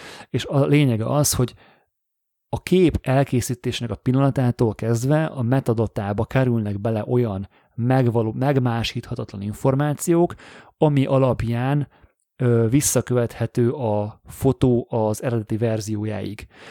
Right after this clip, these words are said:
És vannak a, és a Photoshop fog olyan funkciót kapni, ami a metadatát úgy írja felül,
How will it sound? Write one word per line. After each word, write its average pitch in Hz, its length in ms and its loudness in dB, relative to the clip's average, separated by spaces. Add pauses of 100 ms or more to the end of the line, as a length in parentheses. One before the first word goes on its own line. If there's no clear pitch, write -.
(180)
És - 260 -4 (460)
vannak 147 500 2
a, 113 360 -2 (140)
és - 140 -12
a 127 80 -4
Photoshop - 760 0 (140)
fog 147 420 0
olyan 123 240 2
funkciót 123 500 -4
kapni, 156 500 -2 (440)
ami 120 480 0 (160)
a 131 80 -2
metadatát 127 840 0
úgy 180 340 -4
írja 110 320 -2
felül, 113 500 0